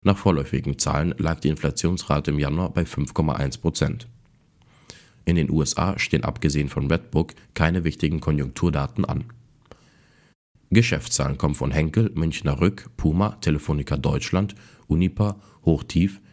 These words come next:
Indus, Wienerberger, Barclays, Rio Tinto, Danone,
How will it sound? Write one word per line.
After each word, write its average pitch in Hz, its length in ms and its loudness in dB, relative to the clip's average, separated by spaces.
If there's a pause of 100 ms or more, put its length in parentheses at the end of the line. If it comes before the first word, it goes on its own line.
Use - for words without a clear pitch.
(120)
Indus, 87 500 0 (260)
Wienerberger, 92 840 0
Barclays, 98 680 0
Rio 80 300 2
Tinto, 98 540 0 (220)
Danone, 82 640 2